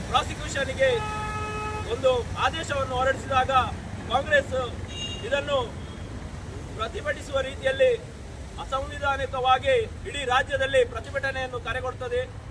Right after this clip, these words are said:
ಅಲ್ಲಿ ಸೇರಿದಂತ ರಾಜ್ಯ ನಾಯಕರುಗಳು ರಾಜ್ಯಪಾಲರ ಬಗ್ಗೆ ಅವಹೇಳನವಾಗಿ ಎಲ್ಲ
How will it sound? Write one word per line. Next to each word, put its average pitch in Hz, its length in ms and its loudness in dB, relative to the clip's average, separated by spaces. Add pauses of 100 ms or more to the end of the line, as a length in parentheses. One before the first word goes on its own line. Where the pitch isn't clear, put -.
(120)
ಅಲ್ಲಿ 254 340 2
ಸೇರಿದಂತ 262 600 0
ರಾಜ್ಯ 247 480 0
ನಾಯಕರುಗಳು 262 720 2 (300)
ರಾಜ್ಯಪಾಲರ 254 640 0
ಬಗ್ಗೆ 254 280 -2
ಅವಹೇಳನವಾಗಿ 247 1000 4
ಎಲ್ಲ 294 300 0